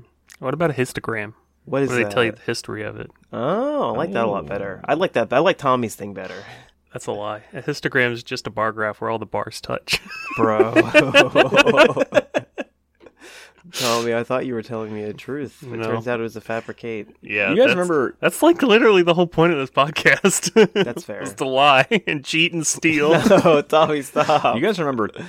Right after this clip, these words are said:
Speaker 3: box and whisker graphs?
Speaker 1: Yeah.
Speaker 2: What?
Speaker 3: I've
Speaker 1: Mm-hmm.
Speaker 3: never seen a box and whisker graph outside of seventh grade.
Speaker 2: What the
Speaker 1: No.
Speaker 2: hell is a box and whisker graph?
Speaker 3: Exactly.
Speaker 1: Yeah.
Speaker 2: No, I literally don't know what that is.
Speaker 1: It's,
Speaker 3: Okay.
Speaker 1: okay, so there's, like, this value that's in the middle.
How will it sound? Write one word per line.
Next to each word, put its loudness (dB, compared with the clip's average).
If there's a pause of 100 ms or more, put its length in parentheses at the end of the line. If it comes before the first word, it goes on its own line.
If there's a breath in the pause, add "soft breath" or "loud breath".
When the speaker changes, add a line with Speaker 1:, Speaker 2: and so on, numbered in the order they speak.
(160)
Speaker 3:
box 2
and -8
whisker -8
graphs? -10 (100)
Speaker 1:
Yeah. 0 (160)
Speaker 2:
What? -6 (300)
Speaker 3:
I've -6
Speaker 1:
Mm-hmm. -2
Speaker 3:
never 0
seen -6
a -2
box 0
and -10
whisker -8
graph -6
outside -4
of -12
seventh -10
grade. -12
Speaker 2:
What -4
the -2
Speaker 1:
No. 0
Speaker 2:
hell -2
is -6
a -4
box -4
and -8
whisker -14
graph? -10
Speaker 3:
Exactly. -2
Speaker 1:
Yeah. -6 (120)
Speaker 2:
No, 4
I 0
literally 0
don't 2
know 2
what 0
that 0
is. -4
Speaker 1:
It's, -2
Speaker 3:
Okay. 2 (300)
Speaker 1:
okay, -12
so -10
there's, 0
like, 0 (180)
this -10
value 4
that's -8
in -10
the -6
middle. 0